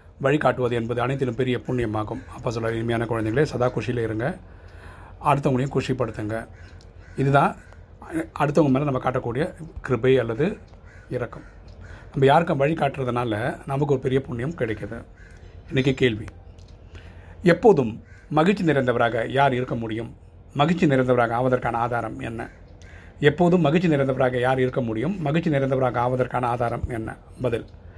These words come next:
ஞானத்தில் மிகவும் பது-, புத்திசாலியாக இருப்பவர்கள் தான் மகிழ்ச்சி நிறைந்தவராக இருக்க முடியும். ஞானத்துல யாரு புத்திசாலியா இருக்காங்களோ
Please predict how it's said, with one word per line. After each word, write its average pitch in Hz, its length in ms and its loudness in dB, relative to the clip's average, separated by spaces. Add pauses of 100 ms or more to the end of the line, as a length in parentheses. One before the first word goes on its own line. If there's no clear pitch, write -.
(300)
ஞானத்தில் 202 400 6
மிகவும் 143 300 2
பது-, 139 220 2
புத்திசாலியாக 147 540 2
இருப்பவர்கள் 127 460 2
தான் 117 220 -2
மகிழ்ச்சி 135 260 -2
நிறைந்தவராக 120 380 0
இருக்க 117 220 -8
முடியும். 113 280 -4
ஞானத்துல 131 440 2
யாரு 131 240 0
புத்திசாலியா 123 440 -2
இருக்காங்களோ 117 500 -4